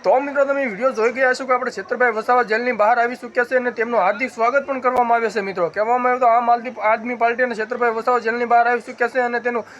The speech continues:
ખૂબ જ ભવ્યથી સ્વાગત કરવામાં આવે છે મિત્રો. શું તેને ગુજરાત હાઈકોર્ટ તેને અગિયાર તારીખે તેને ચુકાદો આપવાની છે? તો મિત્રો, તમને કેવું લાગે છે તમે કોમેન્ટમાં જરૂર ને જરૂર બતાવી દેજો. તો મિત્રો, વાત કરવામાં આવે તો આપણે ક્ષેત્રભાઈ વસાવા એ જેલની બહાર આવી ચૂક્યા છે અને હવે આપણા લોકોને હવે આપણે,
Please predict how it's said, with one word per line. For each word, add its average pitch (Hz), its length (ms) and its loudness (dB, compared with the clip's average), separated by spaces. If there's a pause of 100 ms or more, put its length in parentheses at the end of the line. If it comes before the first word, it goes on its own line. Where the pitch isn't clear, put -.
(180)
ખૂબ 247 180 0
જ 254 100 0
ભવ્યથી 233 500 0
સ્વાગત 233 380 0
કરવામાં 240 400 2
આવે 240 140 2
છે 240 120 -2
મિત્રો. 226 280 -4
શું 262 300 -4
તેને 247 220 0
ગુજરાત 226 300 0
હાઈકોર્ટ 226 360 2
તેને 240 140 -2
અગિયાર 233 240 -2
તારીખે 240 260 0
તેને 240 220 -2
ચુકાદો 240 380 -2
આપવાની 254 480 2
છે? 262 180 0 (380)
તો 247 100 2
મિત્રો, 233 240 0
તમને 240 240 -4
કેવું 254 300 -2
લાગે 247 260 2
છે 247 60 -14
તમે 254 140 -4
કોમેન્ટમાં 240 420 -2
જરૂર 220 160 -6
ને 262 140 0
જરૂર 262 200 -6
બતાવી 247 320 0
દેજો. 196 300 -4 (300)
તો 247 120 0
મિત્રો, 254 260 0
વાત 233 300 2
કરવામાં 269 360 0
આવે 269 100 0
તો 277 60 0
આપણે 262 140 0
ક્ષેત્રભાઈ 247 420 0
વસાવા 254 380 2
એ 262 60 2
જેલની 233 300 -2
બહાર 247 260 4
આવી 254 180 2
ચૂક્યા 254 300 -2
છે 262 120 -2
અને 254 260 2
હવે 240 200 2
આપણા 247 400 2
લોકોને 240 360 0
હવે 254 160 4
આપણે, 240 320 2